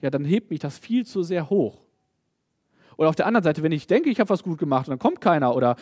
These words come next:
ich habe wirklich was schlecht gemacht und es kommt dann auch noch einer und sagt dir das, ne? Ja, was empfinden wir denn dann? Häufig finden wir uns dann in einer Gefühlslage der Minderwertigkeit und des Versagens wieder.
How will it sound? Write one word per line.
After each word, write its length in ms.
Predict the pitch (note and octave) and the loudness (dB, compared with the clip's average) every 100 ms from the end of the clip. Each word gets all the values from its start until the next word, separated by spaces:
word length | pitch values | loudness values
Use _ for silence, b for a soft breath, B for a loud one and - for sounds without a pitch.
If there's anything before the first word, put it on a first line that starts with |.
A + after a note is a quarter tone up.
| B | B
ich 80 | - | -2
habe 120 | D#3 | 0
wirklich 200 | F3 E3+ | -2 -2
was 100 | C#3 | 2
schlecht 200 | A#3+ A#3+ | 4 4
gemacht 200 | G3 E3+ | 2 2
und 40 | |
es 80 | D3+ | 2
kommt 200 | - F4+ | 2 4
dann 100 | F4 | 4
auch 140 | F#3 F#3 | 4 2
noch 140 | E3 | 2
einer 200 | F3 E3 | 2 2
und 80 | D3+ | 4
sagt 220 | C4 - | 0 2
dir 80 | F#3 | 2
das, 320 | C3 B2+ - | 2 0 -2
ne? 180 | C#3 B3 b b b b b | -2 -2 b b b b b
Ja, 80 | F#3+ | -2
was 120 | G3+ | 0
empfinden 460 | G3+ F#3+ A#3 A#3+ G3+ | 0 0 0 0 -2
wir 80 | D#3+ | 0
denn 180 | C#3 B2+ | 0 -2
dann? 300 | A2+ G#2 F#2+ _ _ _ _ _ _ - | -4 -4 -14 _ _ _ _ _ _ 0
Häufig 400 | F3+ G3 D#3+ C#3+ | 2 2 -2 -4
finden 320 | - F3 E3 | -4 -4 -2
wir 60 | D3 | -4
uns 100 | C#3 | -2
dann 100 | C#3 | -6
in 60 | |
einer 140 | C3+ B2 | -4 -4
Gefühlslage 920 | B2 - G3+ F#3+ F3+ - D3+ D3+ C#3+ | -6 -6 0 0 0 -4 -4 -2 -2
der 140 | B2 | -4
Minderwertigkeit 1080 | C3+ F3 E3+ D3 C#3 C3+ C3 - C3+ B2+ - b b b | -2 -2 -2 0 -2 -4 -14 -6 -4 -4 -8 b b b
und 180 | B2 B2 | -8 -8
des 140 | A#2+ | -8
Versagens 600 | C3 B2 A#2+ A#2 A2 - | -8 -4 -4 -6 -10 -18
wieder. 280 | G2+ F#2+ | -12 -12